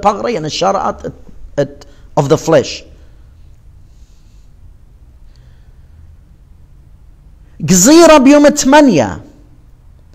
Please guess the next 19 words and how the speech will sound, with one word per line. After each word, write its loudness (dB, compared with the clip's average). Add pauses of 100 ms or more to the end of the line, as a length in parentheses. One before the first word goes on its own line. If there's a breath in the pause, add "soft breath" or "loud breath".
(180)
من 4 (600)
تحمەت 2 (120)
ئیسرائیل. 0 (500)
تخمة -8
إسرائيل، -8
يعني -12
شوط -6
إسرائيل. -14 (240 soft breath)
من 2 (300)
تخمة 2
إسرائيل، 0 (320 loud breath)
من 4
شوطة 4
بنيامين. 0 (540 soft breath)
أورايا 6
برونة 4
أورايا، 2
بناموسة 0
بريشايا. -2